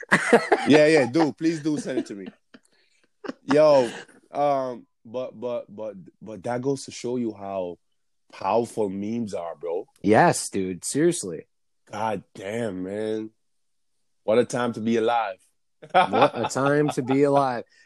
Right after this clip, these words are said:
Speaker 1: Hey, Bal-, Balam Guitar says, "When will we all die already?" <laughs> Well, <laughs> this is one of my followers, Balam
Speaker 2: Bro,
Speaker 1: Guitar.
Speaker 2: fuck, fuck
Speaker 1: When
Speaker 2: that nigga, man.
Speaker 1: <laughs> when will we all die already? Probably because of the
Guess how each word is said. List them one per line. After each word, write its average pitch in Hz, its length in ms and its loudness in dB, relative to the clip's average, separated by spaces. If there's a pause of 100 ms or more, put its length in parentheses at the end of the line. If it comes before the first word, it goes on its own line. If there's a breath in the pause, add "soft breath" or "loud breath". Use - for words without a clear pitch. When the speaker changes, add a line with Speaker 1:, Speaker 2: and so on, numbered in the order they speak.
Speaker 1:
Hey, 143 200 2
Bal-, 135 320 0
Balam 151 540 0
Guitar 160 500 0
says, 127 420 -6
"When 127 280 -6
will 147 120 -4
we 147 180 -4
all 147 180 -6
die 131 300 -2
already?" 101 560 -8
<laughs> - 720 -4
Well, 135 220 2 (280)
<laughs> - 1200 -2
this 139 160 -8
is 143 80 -8
one 151 140 -2
of 147 60 -6
my 143 140 -4
followers, 127 500 -6
Balam 120 340 -6
Speaker 2:
Bro, 101 140 -2
Speaker 1:
Guitar. 107 500 0
Speaker 2:
fuck, - 100 -20
fuck 117 360 0
Speaker 1:
When 117 80 -4
Speaker 2:
that 104 220 0
nigga, 87 360 -10
man. 156 200 0
Speaker 1:
<laughs> 214 80 6
when 220 260 6
will 220 100 8
we 208 180 6
all 175 140 0
die 151 280 -2
already? 120 400 -8
Probably 185 360 -8
because 147 260 -8
of - 20 -8
the 143 260 -12